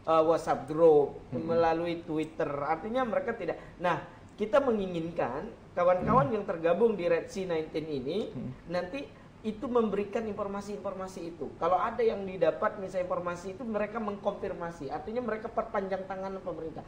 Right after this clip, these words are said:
Speaker 1: Kita sangat, eh,
Speaker 2: Hmm.
Speaker 1: apa, berharap nanti, eh, relawan-relawan ini bekerja keras
Speaker 2: Hmm.
Speaker 1: bersama, eh, membantu pemerintah untuk menyebarkan berita-berita positif
Speaker 2: Oke.
Speaker 1: terhadap,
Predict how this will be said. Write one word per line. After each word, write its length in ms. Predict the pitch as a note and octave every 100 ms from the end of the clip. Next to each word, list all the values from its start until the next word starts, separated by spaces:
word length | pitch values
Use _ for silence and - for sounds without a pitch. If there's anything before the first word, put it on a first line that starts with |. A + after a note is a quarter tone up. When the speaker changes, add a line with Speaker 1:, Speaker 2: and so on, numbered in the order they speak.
| -
Speaker 1:
Kita 220 | - G3 A#3
sangat, 340 | G#3+ F#3+ F#3 -
eh, 100 | F3+ F3 F3 E3+ E3+
Speaker 2:
Hmm. 100 | C#3+
Speaker 1:
apa, 220 | C#3 C3+ C#3+
berharap 540 | D#3+ F3 E3+ F3 A3+ G3
nanti, 340 | E3+ F#3 B3 - - - - -
eh, 380 | F3 E3+ E3+ E3 - - -
relawan-relawan 840 | - G3+ G#3 A#3 C#4+ A#3 F#3+ F3+ F3+
ini 140 | G3 A#3
bekerja 400 | G3+ F#3 D#3+ F#3+
keras 540 | G3 F#3 A3+ - - - -
Speaker 2:
Hmm. 60 | -
Speaker 1:
bersama, 400 | D3+ F#3 G#3+ A3
eh, 280 | F#3 F3+ F3+
membantu 500 | F3 F#3 E3+ F3+ -
pemerintah 400 | - F#3 F3 F3
untuk 240 | A3 F#3+ G3
menyebarkan 460 | F3 E3 D#3+ F3+
berita-berita 580 | F#3+ E3 D#3+ D#3 D#3+ F#3+
positif 560 | F3+ F3 - - D3 C#3 - - -
Speaker 2:
Oke. 160 | B2+
Speaker 1:
terhadap, 360 | - C#3+ C#3+ C#3+